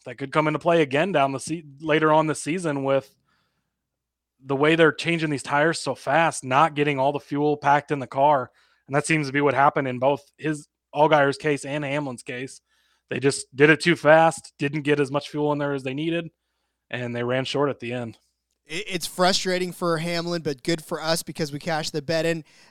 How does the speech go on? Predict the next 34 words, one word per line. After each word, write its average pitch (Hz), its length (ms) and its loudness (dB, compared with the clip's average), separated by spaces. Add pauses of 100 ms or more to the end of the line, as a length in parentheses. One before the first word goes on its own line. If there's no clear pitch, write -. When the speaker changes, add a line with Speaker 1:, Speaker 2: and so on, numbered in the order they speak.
Speaker 2:
Uh, 165 540 4 (220)
so 180 220 0
you 185 300 2
had, 208 520 8 (460)
uh, 160 200 -14
well, 185 260 6
we'll 254 240 8
just 269 220 -6
go 269 140 12
into 254 120 8
mine 240 220 4
because 156 220 0
I 180 80 6
had 202 140 4
Bubba 190 140 6
Wallace 190 320 6
to 180 80 2
win, 170 220 0 (140)
and, 170 180 -4
and 175 160 -2
that's 180 200 -2
really 185 180 0
what 175 120 2
it 185 40 2
was. 170 120 0 (200)
Bubba 214 200 6
was 262 120 2
in 269 80 0
the 247 60 0
front. 247 360 2 (120)
I 196 80 -6
mean, 190 200 0
he 226 100 0
led, 226 480 4